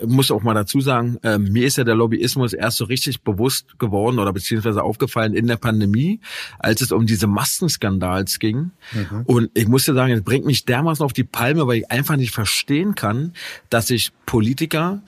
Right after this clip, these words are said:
Speaker 1: an dubiosen Maskendeals unmoralisch bereichern. Das ist ja so die eine Sache. Aber durch diese Bereicherung ist ja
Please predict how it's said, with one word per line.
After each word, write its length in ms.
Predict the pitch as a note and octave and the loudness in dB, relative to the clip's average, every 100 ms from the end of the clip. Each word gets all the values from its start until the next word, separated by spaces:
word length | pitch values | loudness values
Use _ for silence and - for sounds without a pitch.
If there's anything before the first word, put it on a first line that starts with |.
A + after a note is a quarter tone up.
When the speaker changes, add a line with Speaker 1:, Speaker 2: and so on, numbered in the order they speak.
| - _ _ _ | -20 _ _ _
Speaker 1:
an 160 | - A#2 | -2 0
dubiosen 500 | F#2+ C#3 C3 C3 A2+ | 2 2 2 2 2
Maskendeals 760 | A2 C#3 - D#3+ C3+ D3 C#3 - | 0 -2 -4 -2 0 0 -2 -4
unmoralisch 720 | - C#3+ G3 D#3+ A#2 B2 C3 - | 0 2 2 0 0 0 -2 -4
bereichern. 440 | E2+ F2 B2+ E3 | -2 -2 0 0
Das 120 | B2+ | 0
ist 40 | C3 | 0
ja 120 | A2 | 0
so 100 | G#2+ | 0
die 180 | F#2+ - | -2 -2
eine 280 | F#2+ C3+ | 0 0
Sache. 400 | D3+ D#3+ F3 F#3 F3+ - - - | 0 -2 -2 -4 -6 -16 -18 -6
Aber 400 | - A2+ A2 F2 | 0 2 4 2
durch 240 | G2 B2+ C3 | 2 2 2
diese 240 | C3+ A#2 | 0 -2
Bereicherung 640 | G#2+ E2+ G2 B2 D3+ D3 D3+ | -2 -2 0 0 0 0 -2
ist 180 | - | -2
ja 240 | - G2+ | 0 -2